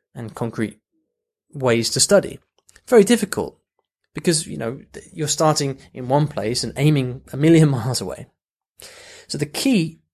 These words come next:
to proper time management, to actually start to study effectively with a busy schedule, is to say, "Right, well, what's my next step goal?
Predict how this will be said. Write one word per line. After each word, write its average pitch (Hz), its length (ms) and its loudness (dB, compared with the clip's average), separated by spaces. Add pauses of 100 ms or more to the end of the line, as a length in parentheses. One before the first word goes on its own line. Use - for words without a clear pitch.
(200)
to 139 200 2
proper 190 320 -2
time 120 280 -4
management, 113 400 -6
to - 100 -8
actually 113 320 -8 (140)
start 156 460 0
to 151 60 -2
study 127 240 2
effectively 110 920 2
with 107 140 -6
a - 40 -6
busy 107 200 -4
schedule, 104 500 -6 (280)
is 127 280 2
to - 100 0
say, 110 180 2
"Right, 113 120 2
well, 127 180 4
what's 151 320 2
my 131 140 -2
next 127 300 -2
step - 240 0
goal? 101 340 -6